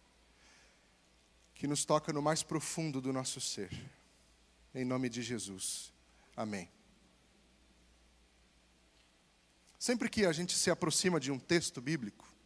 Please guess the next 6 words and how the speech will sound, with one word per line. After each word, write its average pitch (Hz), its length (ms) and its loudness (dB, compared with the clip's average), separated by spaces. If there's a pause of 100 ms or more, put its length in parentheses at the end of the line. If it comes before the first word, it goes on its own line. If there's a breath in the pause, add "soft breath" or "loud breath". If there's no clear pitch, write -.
(600 loud breath)
é 165 100 6
importante 185 560 4
saber 180 760 6 (760 soft breath)
onde 220 320 8
aquilo 185 240 4
aconteceu. 147 720 0